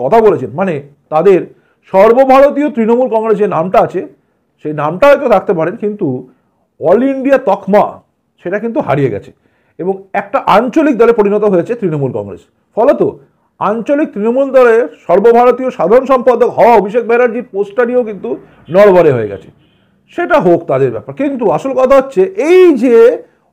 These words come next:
all ইন্ডিয়া তকমা অর্থাৎ জাতীয় পার্টি, তার তকমাটা হারিয়ে গেছে।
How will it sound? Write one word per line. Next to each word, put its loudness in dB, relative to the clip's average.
all 4
ইন্ডিয়া 0
তকমা 0
অর্থাৎ -4
জাতীয় 2
পার্টি, 0
তার -4
তকমাটা -6
হারিয়ে -6
গেছে। -16